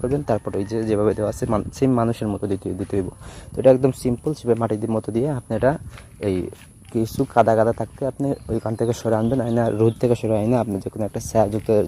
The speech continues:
জায়গায় রাখবেন। রেখে আপনি করবেন কি আটটা শলা বানাইবেন। তো আটটা শলা বানাইবেন আপনি হচ্ছে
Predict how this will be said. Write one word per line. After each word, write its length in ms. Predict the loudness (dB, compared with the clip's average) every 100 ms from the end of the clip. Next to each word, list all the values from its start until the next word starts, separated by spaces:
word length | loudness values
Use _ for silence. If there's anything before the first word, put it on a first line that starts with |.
| 2
জায়গায় 240 | 0 2 -2
রাখবেন। 220 | 0 2 2
রেখে 200 | 4 4
আপনি 120 | 2 0
করবেন 200 | 2 2 2
কি 60 | 0 -2 -4 -4 2
আটটা 220 | 2 2 -2 0
শলা 260 | 0 2 0 -4
বানাইবেন। 340 | -2 0 0 -4 -10 -6
তো 60 | -4 -4
আটটা 200 | -6 -8 -2
শলা 180 | 2 4
বানাইবেন 260 | 4 4 4 4
আপনি 100 | 4
হচ্ছে 180 | 2